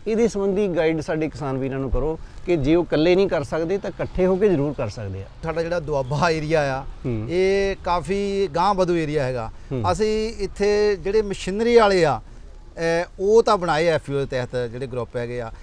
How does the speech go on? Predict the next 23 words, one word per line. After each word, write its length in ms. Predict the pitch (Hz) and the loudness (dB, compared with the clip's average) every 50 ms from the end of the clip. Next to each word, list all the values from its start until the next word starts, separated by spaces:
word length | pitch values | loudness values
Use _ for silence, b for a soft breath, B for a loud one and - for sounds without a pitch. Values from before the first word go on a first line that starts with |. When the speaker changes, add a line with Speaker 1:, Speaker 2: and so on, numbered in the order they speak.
| B B - | B B -10
Speaker 2:
ਅਸੀਂ 180 | 151 - 180 185 | -6 -4 -2 -2
ਫਾਰਮਰ 640 | 139 156 160 165 160 170 175 175 175 175 170 165 165 - - - | 0 2 0 0 0 0 0 2 2 4 2 2 0 -2 -8 -8
ਜਿਹੜੇ 200 | 160 156 160 170 | -8 -6 -4 -4
ਗਰੁੱਪ 280 | 151 139 160 156 - 175 | -4 -2 -4 -2 -2 -4
ਬਣਾਏ 280 | 160 147 160 156 156 156 | -4 -2 -2 -2 0 0
ਹੋਏ 180 | 151 156 156 | 0 0 0
ਆ, 100 | 156 151 147 | 0 0 -2
ਕਸਟਮ 320 | - 170 151 - 175 170 165 | -4 -4 -4 -4 -6 -4 -2
ਹਾਇਰਿੰਗ 240 | 147 165 190 185 156 | -2 -2 -2 -2 -4
ਸੈਂਟਰ 260 | 160 160 143 - 156 | -6 -6 -6 -6 -6
ਬਣਾਏ 240 | 147 156 151 151 151 | -4 -2 0 0 2
ਹੋਏ 200 | 156 156 156 151 | 2 2 2 2
ਆ, 160 | 151 147 147 B B B B B - | 2 0 -2 B B B B B -6
ਵੀ 60 | 185 | -4
ਤਾਂ 240 | 180 190 180 185 180 | 0 2 2 2 2
ਕਿ 80 | 185 | 0
ਜਿੱਥੋਂ 320 | 180 180 180 - - 202 202 | -2 -2 -2 -2 -2 -2 0
ਵੀ 120 | 202 208 | 0 0
ਕਿਸਾਨ 420 | 202 - 185 - 160 165 170 180 175 | 0 -2 -6 -4 -2 0 0 0 -2
ਨੂੰ 140 | 180 185 | -4 -6
ਮਸ਼ੀਨਰੀ 440 | 180 175 - - 160 165 175 180 202 | -6 -6 -4 -4 -2 0 0 2 2
ਮਿਲਦੀ 300 | 202 190 185 170 160 180 | 4 4 2 4 4 2
ਹੋਵੇ, 280 | 170 156 147 151 143 | 2 2 2 2 0